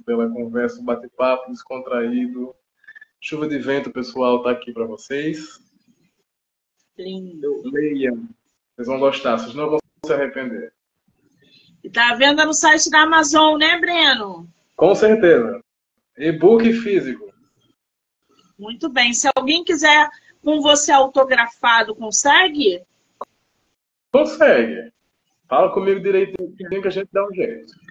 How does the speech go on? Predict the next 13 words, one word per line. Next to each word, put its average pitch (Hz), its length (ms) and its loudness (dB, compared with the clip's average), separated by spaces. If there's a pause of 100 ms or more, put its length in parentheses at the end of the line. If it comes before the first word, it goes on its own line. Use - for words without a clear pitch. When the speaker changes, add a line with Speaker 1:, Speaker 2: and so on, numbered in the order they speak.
(640)
Speaker 2:
Legal, 202 800 2
gostei. 190 840 0
Então 175 340 -12
tá 359 240 -2
bom, 208 340 -2
vou 196 140 -4
marcar 226 400 -2
o 233 60 -10
nosso 226 340 -6
autor 247 640 -4 (380)
e 254 100 -10
vocês 262 360 -4
já 262 140 2